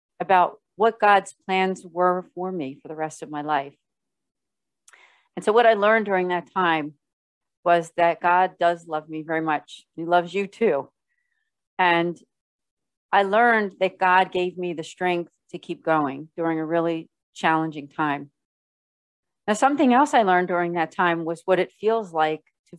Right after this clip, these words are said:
feel kind of unsure, afraid, un-, um, not sure about what's going to happen with the future. And it brought me to a point of coming face to face with my own mortality and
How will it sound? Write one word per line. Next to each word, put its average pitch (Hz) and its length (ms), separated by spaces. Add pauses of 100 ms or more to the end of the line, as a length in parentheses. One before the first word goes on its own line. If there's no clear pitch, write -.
feel 190 380
kind 170 380
of 160 300 (460)
unsure, 170 800 (260)
afraid, 165 600 (880)
un-, 175 240 (760)
um, - 280
not 190 480
sure - 160
about 185 260
what's 175 200
going 175 240
to 175 40
happen 170 400
with 165 160
the 156 60
future. 147 580 (840)
And 180 360 (140)
it 196 140
brought 254 220
me 269 120
to 247 140
a 202 60
point 185 440 (160)
of 170 300 (1000)
coming 190 220
face 240 300
to 214 100
face 180 480
with 175 120
my 165 220
own 165 180
mortality 156 760 (340)
and 165 320